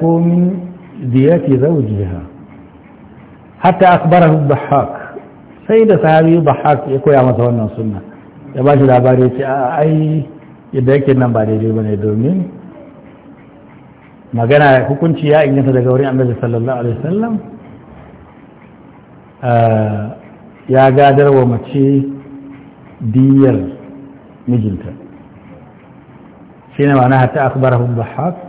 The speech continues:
Har sai, sai lokacin da sahabi Dhahhak ya ba shi labarin cewa anna Rasulullahi sallallahu alaihi wasallam,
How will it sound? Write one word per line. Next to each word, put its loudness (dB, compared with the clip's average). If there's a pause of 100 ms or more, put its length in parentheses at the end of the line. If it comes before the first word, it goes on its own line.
(120)
Har 0 (240)
sai, 0
sai 0
lokacin 0
da 0
sahabi 0 (480)
Dhahhak 0
ya 2
ba 4
shi 0
labarin 2
cewa 0 (720)
anna 4
Rasulullahi 4
sallallahu 2
alaihi 0
wasallam, -4